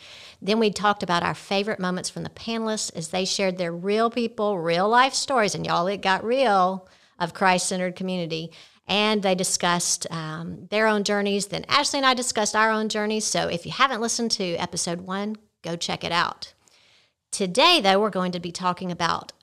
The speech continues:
a different aspect of community, and that is why connecting to and fellowshipping with a local church really does matter, and it really does. I have two lovely guests with me today. I've got Molly Prim, who serves on the Faith Bridge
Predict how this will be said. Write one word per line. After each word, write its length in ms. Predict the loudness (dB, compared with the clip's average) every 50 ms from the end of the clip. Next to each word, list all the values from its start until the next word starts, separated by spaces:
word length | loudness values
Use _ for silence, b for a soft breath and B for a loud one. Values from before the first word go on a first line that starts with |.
| -12 -12
a 80 | -12 -12 _ _ _ -2
different 340 | 0 2 2 2 2 4 4
aspect 420 | 4 4 2 0 0 -2 0 -2
of 140 | -6 -6 -4
community, 520 | -6 -4 -2 -2 0 0 0 0 -2 -2
and 180 | -2 -2 -2 -2
that 240 | -2 -2 -2 -2 -4
is 220 | -6 -6 -6 -6 -8 -6 -4
why 160 | -4 -4 -4
connecting 640 | -6 -8 -8 -6 -6 -6 -8 _ -10 -8 -8 -8 -6
to 400 | -6 -4 -2 0 0 2 0 0
and 200 | 0 0 -2 -2
fellowshipping 800 | 0 0 0 2 2 0 -2 -4 -6 -6 -8 -8 -8 -6 -8 -6
with 500 | -2 0 4 4 4 4 4 2 0 -6 -16 -10
a 120 | -4 -2 -2
local 320 | 0 0 0 -2 -2 -6 -6
church 560 | -4 -2 -2 -2 -4 -6 -10 -12 -12 -14 _ _ _ _ -10
really 260 | -10 -8 -8 -6 -4
does 260 | -2 -2 -2 -2 -2
matter, 420 | -4 -4 -6 -6 -10 -12 -12 -14 -18 _ _ _ _ _
and 120 | -12 -10 -10
it 80 | -10 -8
really 260 | -8 -10 -8 -8 -8
does. 480 | -8 -8 -8 -10 -12 -12 -14 -16 -18 B B B B B B B B B
I 200 | 6 6 6 6
have 260 | 6 4 2 2 0
two 280 | -2 -2 0 0 2 4
lovely 340 | 4 4 4 4 2 0 2
guests 320 | 2 2 2 2 0 -2
with 120 | -6 -8 -8
me 140 | -6 -8 -8
today. 460 | -8 -8 -6 -4 -2 -2 0 0 0
I've 140 | -2 -2 0
got 240 | 2 2 2 2 0
Molly 340 | 0 2 2 2 2 2
Prim, 460 | 0 -2 -4 -4 -2 -2 -2 -4 -6 -6
who 180 | -6 -6 -4
serves 540 | -4 -4 -4 -2 -2 -2 -2 -2 -4 -6 -8
on 160 | -8 -6 -8
the 60 | -8 -8
Faith 280 | -6 -6 -6 -6 -6
Bridge 300 | -6 -6 -6 -4 -6 -8